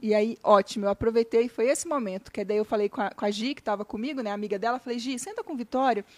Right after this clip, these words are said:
e entretém ela lá pra ela não levantar, porque eu vou fazer essa menina ir embora do bar."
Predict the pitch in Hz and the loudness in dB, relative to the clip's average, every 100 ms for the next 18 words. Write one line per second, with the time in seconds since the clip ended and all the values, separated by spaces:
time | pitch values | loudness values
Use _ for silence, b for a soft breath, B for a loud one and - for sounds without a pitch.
0 | b b 262 269 269 - 190 - - 269 | b b -4 -4 -6 -16 -16 -12 -4 -2
1 | 339 339 - 381 381 320 269 262 - 285 | 0 2 2 0 2 4 4 4 4 2
2 | 277 359 392 320 294 269 - 240 233 240 | 2 2 2 -2 0 -2 -2 -6 -4 -6
3 | 202 208 208 190 202 196 185 214 302 190 | -6 -6 -8 -8 -4 -2 -2 0 0 -2